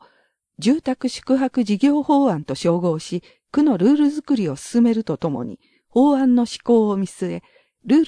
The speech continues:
ルの運用に向け検討する。問い二、区の実情に合った適正なルールを早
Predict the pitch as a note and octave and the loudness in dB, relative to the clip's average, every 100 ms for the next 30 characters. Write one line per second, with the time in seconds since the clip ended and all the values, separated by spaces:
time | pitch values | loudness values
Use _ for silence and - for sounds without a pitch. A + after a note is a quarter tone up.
0 | B3 D3 D#3+ A3+ A3 G#3+ G3 G3 F3 - | 0 0 0 2 2 0 -2 -4 -6 -6
1 | D#3+ E3 D#3 - C#3+ B2+ - - _ _ | -8 -6 -6 -6 -10 -10 -14 -20 _ _
2 | _ _ _ _ _ _ _ _ _ _ | _ _ _ _ _ _ _ _ _ _
3 | _ _ _ _ _ _ - G#3 F#3+ D#3 | _ _ _ _ _ _ -4 -4 -4 -8
4 | C#3+ _ _ _ _ _ _ _ _ _ | -10 _ _ _ _ _ _ _ _ _
5 | _ _ _ - D#4 D4+ D#3+ F3+ C4+ C4+ | _ _ _ -4 -2 -2 -4 -4 -2 0
6 | D4 C#4 C4+ B3 - D3+ - - - D4+ | 2 2 0 -2 -6 -8 -6 -6 -2 0
7 | D4 C#4+ C4+ C4+ C#3+ C3+ A2+ - - | 0 0 2 2 0 -4 -6 -8 -8